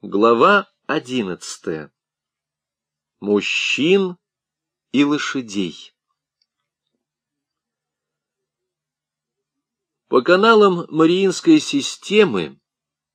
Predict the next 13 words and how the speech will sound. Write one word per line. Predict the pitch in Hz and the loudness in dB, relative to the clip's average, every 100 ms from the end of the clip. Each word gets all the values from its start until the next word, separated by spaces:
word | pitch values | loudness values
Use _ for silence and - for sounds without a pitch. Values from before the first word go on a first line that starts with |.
| _ _ _ | _ _ _
Петербург | 120 117 147 139 127 214 233 - | -4 -2 2 0 0 0 0 -4
загодя | 95 85 135 208 185 190 160 180 180 - _ _ _ - | -10 -2 2 2 4 2 4 2 2 -4 _ _ _ 0
эвакуировал | 120 135 131 165 226 196 151 113 | 2 2 2 2 4 4 4 2
внутрь | 95 156 202 139 | 0 0 0 -2
страны | 120 - - 110 127 202 196 | -6 -6 -2 0 2 -2 -2
ценности | - - 180 175 147 120 - 113 110 - | -8 0 0 2 -2 -6 -8 -4 -4 0
Эрмитажа, | 120 104 87 - 92 85 82 147 _ _ _ _ _ _ _ _ _ _ _ _ _ _ | 0 0 -4 -6 -6 -4 -4 -6 _ _ _ _ _ _ _ _ _ _ _ _ _ _
но | 107 120 | 0 2
Медный | 165 233 180 185 | 4 2 2 -4
всадник | - - 151 123 101 92 | -4 -2 -2 -2 -6 -2
остался | 101 - - 151 127 135 | -2 -2 0 0 0 -8
на | 131 131 | -6 -6
месте | 117 95 - 95 | -6 -8 -12 -20